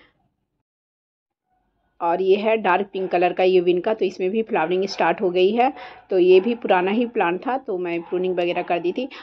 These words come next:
और ये है hibiscus, जिसकी कि मैंने root pruning भी की थी और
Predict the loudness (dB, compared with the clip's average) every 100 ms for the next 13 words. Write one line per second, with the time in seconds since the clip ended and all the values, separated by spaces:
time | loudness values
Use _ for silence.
0 | -18 -10 -6 -2 0 2 0 0 -2 0
1 | -2 -2 -8 -10 -4 -2 0 2 2 -2
2 | -2 -2 0 0 0 0 -2 -2 -2 2
3 | 4 4 0